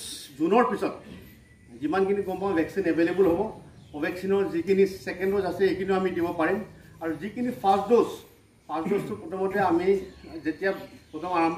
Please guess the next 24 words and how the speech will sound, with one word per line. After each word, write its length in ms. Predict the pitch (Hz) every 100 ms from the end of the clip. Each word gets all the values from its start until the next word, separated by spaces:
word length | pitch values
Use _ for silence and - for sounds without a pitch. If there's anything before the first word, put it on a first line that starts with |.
| 170
কৰিছিলোঁ 320 | 170 165 202
তেতিয়া 280 | 190 170 180 165 160
এমাহৰ 260 | 160 170 175
মূৰত 140 | 170 143
দিয়া 120 | 170
আছিলে, 260 | 170 180 220 - - - - -
তাৰপিছতে 380 | 143 151 156 185 180 - 143 131
দুশ, 160 | 151 156 175 160
এ, 60 | 156 151 - - - - - - -
ছিক্স 180 | 220 -
উইকছ 200 | 226 - - - - - - -
মানে 280 | 156 165 185 185 -
ছ-, 140 | 160 147
এ, 20 | 156 135
ডেৰ 160 | 165 190
মাহত 240 | 180 190 -
আমি 160 | 151 160 170
ছেকেণ্ড 220 | 160 170 175
ড'জটো 200 | 170 196
দিছিলোঁ। 380 | 151 - 180 226 - - - -
কিন্তু 200 | 196 240 240 - - -
আমাৰ 220 | 160 180 170
যিটো 200 | 160 196 190
ইণ্ডিয়াত 380 | 143 156 185